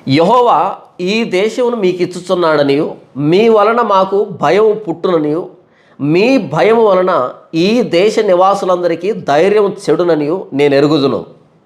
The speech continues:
చూడండి తను పలుకుతున్నటువంటి మాటలు, "యెహోవా ఈ దేశమును మీకు ఇచ్చుచున్నాడనియు."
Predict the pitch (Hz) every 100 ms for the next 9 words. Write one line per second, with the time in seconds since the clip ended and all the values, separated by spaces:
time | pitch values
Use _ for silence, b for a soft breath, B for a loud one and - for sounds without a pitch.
0 | _ - 202 196 190 190 - - _ _
1 | 165 170 165 175 190 175 165 160 151 151
2 | 147 147 - B B B - 143 160 196
3 | 233 226 165 202 - 160 175 196 165 185
4 | 196 214 208 180 170 165 160 165 147 135
5 | 120 120 120